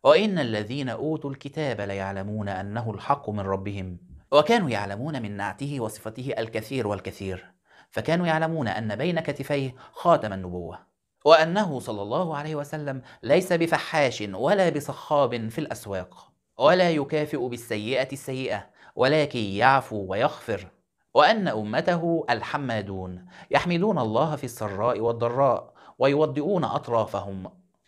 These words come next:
يصفون في صلاتهم كما يصفون في قتالهم، ويسمع مناديهم في جو السماء.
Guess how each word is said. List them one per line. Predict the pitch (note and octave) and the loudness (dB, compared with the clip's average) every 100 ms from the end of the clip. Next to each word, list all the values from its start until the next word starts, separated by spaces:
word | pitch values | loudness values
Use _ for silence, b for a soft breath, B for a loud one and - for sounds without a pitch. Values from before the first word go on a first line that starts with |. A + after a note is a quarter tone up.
| b - | b 4
يصفون | D#3 F#3+ G3 - G#3 F#3+ A2+ | 6 6 0 -4 -2 -2 -2
في | G#2 G2+ | -6 -6
صلاتهم | A2 G#2 G2 C3 C#3 B2+ | -4 -2 -2 -4 -6 -6
كما | A#2 - F3+ E3+ | -10 -4 -2 0
يصفون | B2 A2+ B2+ - - A2+ G#2 | 0 0 -4 -6 -2 0 0
في | A2+ | -2
قتالهم، | G#2+ A#2 A2+ G#2 A#2+ A#2 G2+ F#2+ B B | -4 -2 0 0 0 -4 -6 -8 B B
ويسمع | - B2+ F3+ F3+ E3+ | 2 4 4 2 2
مناديهم | E3+ E3 D#3 D3+ D3+ D3 C#3+ C#3 | 2 2 0 0 -4 -4 -6 -8
في | - B2 A2 | -6 -4 -2
جو | B2 C#3+ | 0 -2
السماء. | B2+ A#2+ A#2+ G2+ F#2 | -2 -6 -6 -4 -6